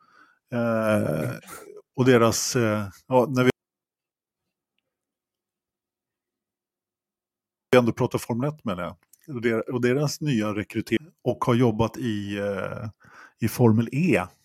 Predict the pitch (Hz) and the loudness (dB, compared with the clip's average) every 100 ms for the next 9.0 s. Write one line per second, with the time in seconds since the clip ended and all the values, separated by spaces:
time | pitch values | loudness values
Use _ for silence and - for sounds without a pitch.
0 | _ _ - 107 92 101 98 95 113 110 | _ _ -10 -6 -6 -6 -6 -6 -8 -10
1 | - 131 104 131 113 127 120 120 120 156 | -4 -2 -2 -2 2 6 6 4 4 4
2 | 165 - 175 147 214 196 123 - _ _ | 2 -2 0 0 -2 -6 -10 -14 _ _
3 | _ - - _ 160 196 180 170 151 151 | _ -20 -20 _ 4 4 2 -4 -4 -6
4 | 151 143 196 214 220 214 - 196 196 190 | 0 2 4 4 2 0 0 0 0 -2
5 | 170 160 175 170 214 - 240 - - 104 | -4 -6 -4 0 0 0 -2 -4 -4 -2
6 | 101 - 107 98 98 101 95 117 143 156 | -2 -2 -4 -2 -2 -2 -4 -2 0 0
7 | 156 147 156 139 160 190 98 120 151 160 | 0 -6 -6 -2 0 0 0 2 4 4
8 | 147 139 143 - 135 139 - - 107 | 2 0 0 0 0 0 0 0 0